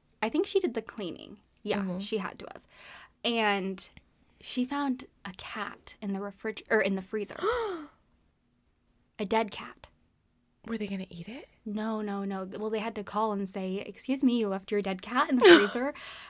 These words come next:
Speaker 1: And the cat had died, and they froze it 'cause they wanted to, like, give it a funeral.
Speaker 2: Oh, that's actually so sad.
Speaker 1: But could you imagine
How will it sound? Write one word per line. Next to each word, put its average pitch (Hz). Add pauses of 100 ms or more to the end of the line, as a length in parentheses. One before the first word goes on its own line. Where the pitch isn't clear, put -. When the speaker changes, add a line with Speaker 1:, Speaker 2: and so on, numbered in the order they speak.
(180)
Speaker 1:
And 240
the 214
cat 262
had 190
died, 226
and 202
they 196
froze 240
it 220
'cause 208
they 196
wanted 196
to, 202
like, 190
give 185
it 190
a 180
funeral. 214 (500)
Speaker 2:
Oh, 226
that's 240
actually 220
so -
sad. -
Speaker 1:
But 247
could 254
you 269
imagine 254